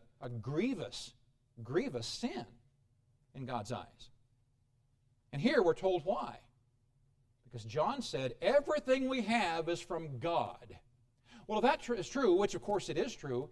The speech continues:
and we look at somebody else that gets something from God that we didn't get, we're saying, "God, you blew it. You should have given that to me," and we're mad at God.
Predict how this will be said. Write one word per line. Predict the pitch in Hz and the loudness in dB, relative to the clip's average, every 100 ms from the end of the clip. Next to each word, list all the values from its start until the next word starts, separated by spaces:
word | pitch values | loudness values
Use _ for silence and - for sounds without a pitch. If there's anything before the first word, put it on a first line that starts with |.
| - - 190 | -12 -10 -4
and | 202 | 2
we | 254 | 2
look | 320 311 277 | 6 6 4
at | 226 | 2
somebody | 247 240 214 | 2 4 4
else | 202 320 262 - - - | 6 8 6 2 -12 8
that | 233 240 | 10 10
gets | 247 | 6
something | - 233 226 202 | 4 0 0 -4
from | 165 180 165 | -2 -2 0
God | 143 240 202 147 - - - | 2 4 4 2 2 -6 -6
that | 226 | -4
we | 202 262 | 0 6
didn't | 240 214 | 6 6
get, | 165 302 247 240 - - - | 8 10 10 8 0 -12 2
we're | 240 | 4
saying, | 277 285 | 6 8
"God, | 233 392 466 - | 12 12 12 12
you | 370 | 10
blew | 359 453 392 | 10 10 8
it. | 240 - - _ _ _ _ _ _ - - - _ | 4 0 -10 _ _ _ _ _ _ -14 -12 -12 _
You | - 523 | 12 12
should | - 370 | 12 8
have | 403 | 8
given | 370 392 | 4 4
that | 381 | 2
to | 311 | 2
me," | 359 403 415 | 4 6 6
and | 320 | 4
we're | 247 | 4
mad | 240 269 | 4 4
at | 233 - - _ _ _ _ _ _ _ _ _ | 2 -2 -20 _ _ _ _ _ _ _ _ _
God. | 285 277 220 | -8 -6 -6